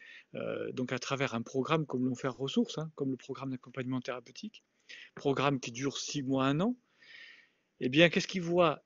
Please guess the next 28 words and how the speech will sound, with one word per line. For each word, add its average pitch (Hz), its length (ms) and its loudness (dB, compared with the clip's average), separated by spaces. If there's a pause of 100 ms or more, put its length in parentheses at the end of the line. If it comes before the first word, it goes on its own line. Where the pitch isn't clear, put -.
chez - 180 -6
ces 147 160 0
gens 175 160 2
qui - 100 -6
ont 135 80 2
modifié 190 520 2
leur 151 140 2
comportement, 139 600 -4
changement 143 320 -2
de 131 100 -2
vie ? 117 160 -16 (260)
Ils 131 120 -4
ont 135 60 4
modifié 151 320 0
leur 143 100 -2
alimentation, 135 640 -2
leur 139 140 -2
activité 123 360 -10
physique, 139 380 -6
leur 127 100 -2
gestion 131 220 -4
du 131 80 -2
stress. - 440 -8 (720)
Cinq - 360 6
ans 180 60 8
après, - 240 2
ils 160 80 6
regardent 143 500 2